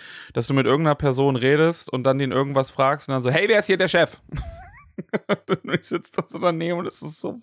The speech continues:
„Was?“ Also wirklich so auf der einen Seite monoton, aber dann doch so sehr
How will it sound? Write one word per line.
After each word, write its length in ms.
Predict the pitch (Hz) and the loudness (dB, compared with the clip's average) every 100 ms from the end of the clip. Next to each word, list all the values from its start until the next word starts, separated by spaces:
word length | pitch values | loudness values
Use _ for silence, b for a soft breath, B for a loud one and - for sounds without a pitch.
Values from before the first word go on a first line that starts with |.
| _ - | _ -4
„Was?“ 540 | - - - - - _ - 233 B B B B B | -2 -2 -4 -12 -14 _ -16 -12 B B B B B
Also 340 | - 151 165 139 139 | -2 2 2 2 0
wirklich 460 | 190 196 185 180 | 0 2 0 0
so 140 | - 160 | 0 0
auf 140 | 156 | 2
der 140 | 170 - | 0 2
einen 220 | 151 175 | 0 0
Seite 680 | 180 165 170 180 175 180 185 - | 0 0 0 -2 -2 -4 -8 -6
monoton, 1120 | 139 147 165 165 151 - 160 185 247 330 359 B B B - | 0 4 6 4 2 4 6 6 4 -2 -8 B B B -2
aber 200 | 143 151 | 2 4
dann 240 | 151 143 | 2 2
doch 320 | 151 208 - - | 2 0 -8 -8
so 540 | 139 151 151 151 151 | 0 4 6 6 4
sehr 760 | 131 131 143 156 156 151 151 151 | 2 2 4 4 4 4 4 0